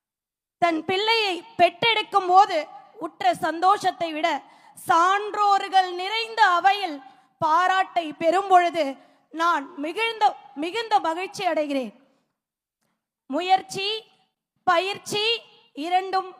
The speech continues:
வெற்றியை தேடித்தரும். அந்த வெற்றியை எனது மகனுக்கு நான் தேடி கொடுத்துள்ளேன். அவனது பள்ளியும் தேடி கொடுத்துள்ளது.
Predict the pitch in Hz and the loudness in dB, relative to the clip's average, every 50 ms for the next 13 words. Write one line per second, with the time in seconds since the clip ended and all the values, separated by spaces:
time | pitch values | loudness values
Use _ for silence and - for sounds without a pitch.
0 | _ _ 277 320 311 302 - 359 381 359 349 330 320 - 330 320 320 339 349 294 | _ _ -4 -4 -4 -4 -6 -8 -8 -8 -8 -8 -10 -8 -8 -8 -6 -6 -8 -6
1 | 247 330 311 311 320 330 339 - - - - _ _ _ _ _ _ - 294 330 | -4 0 2 2 2 2 0 -8 -18 -20 -20 _ _ _ _ _ _ -8 -6 -6
2 | 339 339 339 320 302 330 349 339 - - 427 403 381 392 381 370 359 - - _ | -2 -2 -2 0 0 -2 -4 -4 -6 -8 -6 -4 -4 -4 -4 -6 -8 -12 -20 _
3 | - 285 320 320 330 311 320 294 302 302 311 370 381 370 359 - - 330 285 - | -8 -6 -6 -6 -4 -6 -4 -4 -2 -2 -2 -2 -4 -6 -8 -6 -6 -4 -4 -4
4 | - _ _ _ _ _ _ _ _ _ _ _ _ 277 311 320 320 381 392 370 | -6 _ _ _ _ _ _ _ _ _ _ _ _ -6 -4 -4 -2 -4 -4 -8
5 | - - _ - 330 339 370 381 359 - 339 320 339 339 - 349 339 330 330 320 | -14 -14 _ -2 -2 -2 -2 -2 -4 -4 -4 -4 -4 -6 -8 -8 -6 -2 0 0
6 | 339 370 381 - _ _ _ _ _ _ _ _ _ _ _ _ _ _ _ - | 0 -2 -2 -8 _ _ _ _ _ _ _ _ _ _ _ _ _ _ _ -10
7 | 262 302 320 311 302 294 294 302 285 302 320 330 330 320 339 349 359 339 339 311 | -8 -6 -6 -6 -6 -6 -4 -4 -4 -4 -6 -8 -8 -8 -8 -10 -10 -6 -6 -6
8 | 302 311 320 233 302 294 311 302 320 320 302 294 285 262 285 285 320 349 | -6 -6 -2 -2 0 0 0 -2 -6 -8 -6 -6 -6 -6 -4 -2 -2 -4